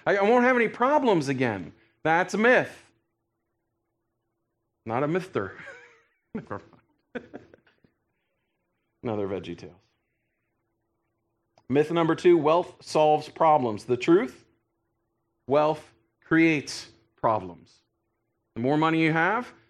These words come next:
the more stress you have, the more issues you have, the more problems you have. Consider Solomon's daily provision as he provided for his court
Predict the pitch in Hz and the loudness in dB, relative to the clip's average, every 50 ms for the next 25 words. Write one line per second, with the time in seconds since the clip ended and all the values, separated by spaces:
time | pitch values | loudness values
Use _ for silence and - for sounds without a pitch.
0 | _ _ 127 127 135 139 135 - - - 165 170 185 185 - 196 185 180 180 175 | _ _ -2 0 0 0 0 -2 -2 0 0 0 0 0 0 0 0 2 2 0
1 | 180 196 190 - - - _ - 127 123 127 131 135 160 180 - - 202 196 175 | 0 -2 -4 -8 -18 -14 _ -4 -2 0 0 0 0 -2 -2 -2 -4 -6 -4 0
2 | 190 190 185 185 175 175 175 180 170 - - - _ - 135 135 147 151 139 - | 0 0 0 0 0 0 -2 -4 -4 -8 -14 -14 _ -4 -2 0 2 0 0 0
3 | - - 180 190 190 175 170 151 143 127 127 127 117 120 117 107 107 95 95 107 | 0 2 4 4 4 4 2 0 0 -2 -2 -4 -2 -2 -2 -2 -2 -4 -6 -10
4 | - _ _ _ _ - 180 180 - - - 214 226 - 226 226 226 220 220 - | -14 _ _ _ _ 0 0 0 0 0 2 2 4 4 4 4 2 0 -2 -6
5 | - _ _ - - 202 196 196 190 190 190 190 190 180 175 175 165 151 - - | -16 _ _ -4 0 2 4 4 4 4 2 2 2 2 2 0 -2 -6 -10 -18
6 | - _ - 135 156 180 202 202 196 190 190 185 - 180 165 147 135 160 185 185 | -20 _ -4 2 2 4 6 6 4 4 2 0 0 0 0 2 4 4 4 4
7 | 160 135 147 123 117 123 120 135 143 147 135 - 185 196 196 - 190 175 147 147 | 2 0 -2 -2 -2 -2 -2 -2 -2 -2 -4 -4 -6 -6 -2 0 0 0 2 2
8 | 156 170 175 180 196 196 190 175 151 - 185 170 160 156 156 143 - - - 202 | 2 2 2 2 2 2 2 0 0 0 2 2 2 2 0 -4 -6 -2 0 2
9 | 190 185 160 160 - | 4 4 4 2 -2